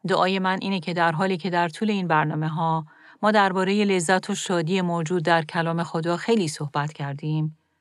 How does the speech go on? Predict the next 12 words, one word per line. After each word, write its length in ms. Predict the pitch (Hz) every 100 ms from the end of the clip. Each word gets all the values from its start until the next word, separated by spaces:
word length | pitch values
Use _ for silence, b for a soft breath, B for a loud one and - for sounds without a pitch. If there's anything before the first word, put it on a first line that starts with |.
| _ _
خداوند 500 | - 196 185 202 202
نسبت 340 | 180 - 185 175
به 80 | -
این 180 | 160
کلام 540 | 151 160 147 151 147 151 _ _ _ -
که 120 | 151
کلام 380 | 180 175 185 196
زنده 360 | 180 180 190
و 140 | 185 175
حیات 380 | 165 160 165 156
بخش 300 | 165 160 -
خودشه، 760 | 151 - 160 151 151 175 165